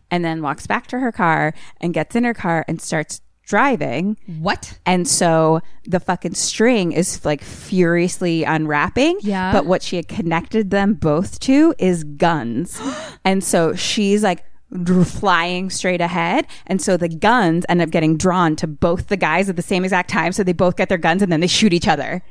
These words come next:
Speaker 2: What?
Speaker 1: Yes.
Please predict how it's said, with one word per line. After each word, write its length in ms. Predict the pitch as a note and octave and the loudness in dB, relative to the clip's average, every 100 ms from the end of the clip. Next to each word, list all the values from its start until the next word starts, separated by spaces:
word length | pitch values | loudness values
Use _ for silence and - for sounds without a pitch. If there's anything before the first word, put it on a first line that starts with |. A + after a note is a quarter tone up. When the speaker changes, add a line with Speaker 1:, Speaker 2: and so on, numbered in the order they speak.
| - - | -20 -12
Speaker 2:
What? 1600 | G#3+ G#3+ G#3+ A3+ A#3 A#3+ A#3+ B3 B3 B3 A#3+ A#3 G#3+ G#3+ G#3+ C4+ E5 A5+ C6+ C6+ C6+ - | -6 -4 -4 -4 -6 -6 -6 -6 -6 -6 -6 -6 -2 0 2 2 4 4 2 0 0 -2
Speaker 1:
Yes. 920 | D4+ E4+ F#4 - - C5+ - - - | 0 4 6 8 8 8 6 2 -2